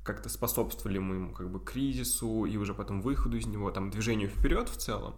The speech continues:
они начали вот просто меня поглощать, и то есть есть такое, такая штука, щас вспомню, как называется,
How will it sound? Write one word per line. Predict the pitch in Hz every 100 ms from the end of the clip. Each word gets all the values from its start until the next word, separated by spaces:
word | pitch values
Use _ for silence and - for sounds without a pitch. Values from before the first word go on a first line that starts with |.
| -
они | 117 143
начали | 151 151 - 120
вот | 113 110 -
просто | 120 117 -
меня | 117 104 101 107 110 104 - - -
поглощать, | 117 107 107 - 165 175
и |
то | - 113
есть | 107 104 - - -
есть | - 117 135
такое, | - - 120 107 104 - -
такая | - 107
штука, | - - 120
щас | 95
вспомню, | - - 101 101
как | - -
называется, | 107 - 62 - -